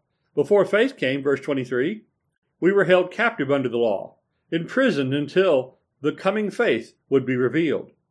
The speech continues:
So then, the law was our guardian until Christ came, in order that we might be justified by faith. But now that faith has come, we're no longer under the guardian. Now I say, chapter four, verse one,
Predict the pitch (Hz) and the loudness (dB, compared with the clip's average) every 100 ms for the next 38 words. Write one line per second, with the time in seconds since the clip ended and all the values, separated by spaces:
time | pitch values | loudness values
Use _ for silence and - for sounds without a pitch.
0 | _ _ _ - 131 120 123 160 190 202 | _ _ _ -4 0 2 2 2 0 -4
1 | 131 127 139 156 139 127 113 160 190 143 | -4 2 4 4 2 -2 0 2 2 0
2 | 98 110 _ - 123 139 127 120 113 - | -4 -10 _ -12 -4 -4 -2 -4 -4 -6
3 | 147 151 113 - _ _ _ _ 123 139 | -6 -4 -8 -12 _ _ _ _ 0 4
4 | 190 180 147 147 131 135 120 131 131 123 | 4 4 0 0 -2 -4 -2 -4 -4 -4
5 | 123 120 117 - _ 98 107 104 104 - | -2 -2 -4 -8 _ -10 -4 -4 -6 -8
6 | 123 113 92 - _ _ _ _ _ 175 | -4 -2 -4 -12 _ _ _ _ _ 0
7 | 202 208 185 190 180 170 185 247 277 - | 2 2 0 2 2 2 -2 -2 -2 -4
8 | 120 117 190 214 _ _ _ - 175 190 | -4 -2 -4 -8 _ _ _ -2 0 4
9 | 190 185 165 151 160 170 180 208 202 131 | 4 4 2 2 0 -2 0 0 -2 -6
10 | - _ _ _ _ _ _ 127 151 139 | -10 _ _ _ _ _ _ -4 0 0
11 | - 175 147 156 123 104 107 - 104 92 | 0 0 0 -2 -6 -6 -10 -8 -6 -6
12 | 92 - 107 175 | -8 -8 -8 -8